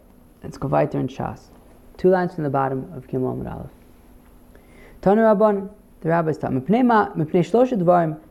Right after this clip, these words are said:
ein nichnasin lechurva." There are three reasons why we do not enter into a, one of these abandoned, destroyed, um, structures from, from Yerushalayim. Here are the three reasons.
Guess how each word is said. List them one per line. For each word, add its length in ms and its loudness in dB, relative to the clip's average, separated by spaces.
ein 160 2
nichnasin 460 -2
lechurva." 420 -6
There 180 -4
are 80 -4
three 320 2
reasons 640 0
why 280 2
we 200 -6
do 120 -6
not 380 -4
enter 320 -4
into 580 -4
a, 280 -2
one 200 -4
of 60 -2
these 200 -4
abandoned, 640 -2
destroyed, 680 -2
um, 300 -4
structures 680 -4
from, 400 -4
from 260 -2
Yerushalayim. 480 -4
Here 180 6
are 60 6
the 100 0
three 220 -4
reasons. 420 -6